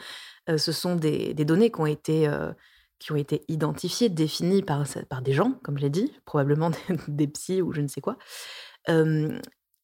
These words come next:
c'est, ça veut pas dire que c'est une vérité générale et absolue, hein, encore une fois, euh,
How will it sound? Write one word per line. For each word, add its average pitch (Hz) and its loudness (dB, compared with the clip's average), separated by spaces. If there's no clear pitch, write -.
c'est, 165 4
ça - 0
veut 156 4
pas 151 4
dire 202 4
que - -10
c'est - -8
une 147 -2
vérité 156 2
générale 151 4
et 156 2
absolue, 147 -2
hein, 170 -2
encore 156 -4
une 139 2
fois, 165 2
euh, 165 2